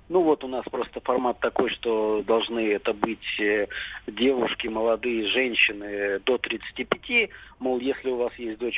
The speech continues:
приходите. А, ну, в, во многих точках, кстати, возраст совершенно не смущал, но там такие,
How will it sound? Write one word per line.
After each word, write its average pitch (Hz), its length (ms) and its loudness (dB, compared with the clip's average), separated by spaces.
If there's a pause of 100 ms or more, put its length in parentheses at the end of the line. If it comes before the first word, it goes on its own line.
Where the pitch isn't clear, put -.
приходите. 117 640 -8 (680)
А, 123 460 4
ну, 143 600 2
в, 143 100 -10
во 156 380 4
многих 226 300 -4
точках, - 360 -4
кстати, - 320 -2
возраст 139 420 -2
совершенно 127 440 0
не 120 180 0
смущал, 120 540 4
но 113 180 -2
там 175 260 4
такие, 135 520 -2